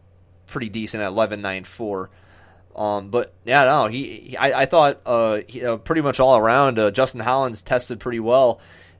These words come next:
Uh, I, I had my eye on him since the, uh, Shrine game. I thought he did great there. He really showed out. Um, and another guy from the,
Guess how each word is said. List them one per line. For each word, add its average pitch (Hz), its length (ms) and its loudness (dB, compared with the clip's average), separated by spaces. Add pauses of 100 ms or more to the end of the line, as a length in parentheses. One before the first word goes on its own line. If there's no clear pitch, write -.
(240)
Uh, 117 40 0
I, 117 420 4 (360)
I 127 200 8
had 143 160 6
my 143 160 4
eye 143 180 6
on 139 80 0
him 135 100 -4
since 131 460 -4
the, 127 240 -2
uh, 120 120 6
Shrine 131 340 -2
game. 131 260 -2
I 113 120 0
thought 120 180 2
he 113 80 -6
did 101 280 -4 (320)
great 135 360 -2
there. 127 400 2
He 113 480 -12 (120)
really 139 380 6
showed 123 320 4
out. 110 320 4 (1200)
Um, 101 480 2 (1200)
and 131 140 0
another 170 340 4
guy 135 380 6 (340)
from 135 300 -8
the, 117 200 -6